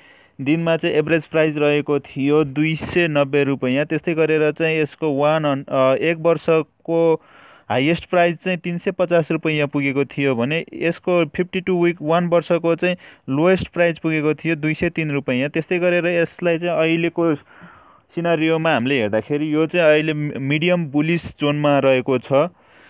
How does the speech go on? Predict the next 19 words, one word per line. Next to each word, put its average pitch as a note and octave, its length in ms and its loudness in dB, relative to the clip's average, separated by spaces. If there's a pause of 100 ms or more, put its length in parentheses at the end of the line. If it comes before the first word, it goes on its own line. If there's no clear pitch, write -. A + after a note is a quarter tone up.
(260)
यो D#3 180 2
चाहिँ F#3 300 0 (600)
एक F3+ 320 0 (580)
महिना F3 320 0
अगाडि E3 520 2
चाहिँ F3 240 0
यसको, E3 520 2 (280)
ओ, C#3 380 4 (1300)
अ, B2+ 420 4
मिटर E3 380 2
चाहिँ F#3+ 180 -2
सिक्सटी G3 380 -4
फोर F#3+ 200 0
पोइन्ट F#3 260 0
सेभेन F3 320 0
टूमा E3 280 -2
थियो E3 260 2
भने, A#2+ 220 0
अ, E3 120 -4